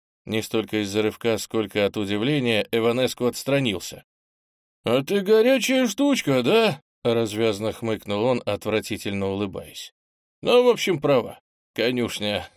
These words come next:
<laughs> не место для первого раза». После этих слов князь отпустил свою добычу так же внезапно, как поймал, и стремительно вышел. Сердце Вестеле отчаянно билось, а перед глазами стояла пелена.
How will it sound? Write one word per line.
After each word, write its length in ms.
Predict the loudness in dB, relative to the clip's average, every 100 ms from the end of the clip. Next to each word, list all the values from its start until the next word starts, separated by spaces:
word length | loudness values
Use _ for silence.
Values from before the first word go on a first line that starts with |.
| -14 -10
<laughs> 120 | -8
не 320 | -6 -4 -2
место 400 | -2 -4 -6 -14
для 160 | -14 -14
первого 480 | -14 -14 -12 -12
раза». 400 | -14 -18 -20 -20 _ _ _ _ _ _ -2
После 380 | 0 2 2
этих 240 | 2 0 -6
слов 460 | -2 -2 -2 -8 -8
князь 380 | -6 -4 -2
отпустил 560 | -4 -2 -4 -2 -4 -4
свою 300 | -4 -4 -2
добычу 520 | -2 0 -2 -2 -6
так 220 | -2 -2
же 100 | -4
внезапно, 560 | -6 -4 -2 -2 -2 -4
как 220 | -4 -4
поймал, 500 | 0 0 0 -6 -10 _ -8
и 160 | -6
стремительно 720 | -4 -2 0 -2 -4 -4 -4
вышел. 440 | -6 -8 -14 -20 -20 _ _ _ _ _ -14
Сердце 480 | -4 -2 -2 -2 -2
Вестеле 480 | -2 -2 -2 0
отчаянно 600 | -2 -2 -4 -2 -2 -4
билось, 760 | -6 -6 -6 -4 -6 -8 -12 -10 -8
а 100 | -6
перед 260 | -4 -4
глазами 460 | -2 -2 -2 -4 -6
стояла 520 | -4 -4 -2 -2 -2
пелена. 580 | -6 -8 -8 -12 -18